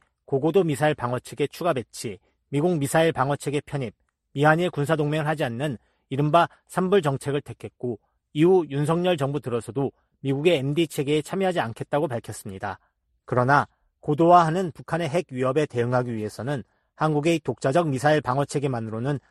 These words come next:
한계가 있다는 지적도 있습니다. 게리 세이모어 전 백악관 대량살상무기 조종관은 십이 일 브이오에이 전화 통화에서 물론 한국의 미사일 방어 체계는 재래식 미사일에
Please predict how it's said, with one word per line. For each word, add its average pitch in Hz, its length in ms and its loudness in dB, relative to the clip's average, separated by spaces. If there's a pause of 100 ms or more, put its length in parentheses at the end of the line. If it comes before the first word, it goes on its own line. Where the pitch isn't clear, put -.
(120)
한계가 165 440 2
있다는 135 280 -4
지적도 - 400 -10
있습니다. 98 560 -10 (640)
게리 147 260 4
세이모어 151 540 2 (240)
전 160 180 0
백악관 151 520 2
대량살상무기 135 720 -2
조종관은 113 600 -6 (260)
십이 143 280 0
일 160 160 0 (220)
브이오에이 175 600 4
전화 127 260 -2
통화에서 110 580 -6 (320)
물론 139 320 4 (240)
한국의 175 440 2
미사일 147 340 0
방어 123 200 -2
체계는 123 460 -6 (280)
재래식 165 440 2
미사일에 143 500 2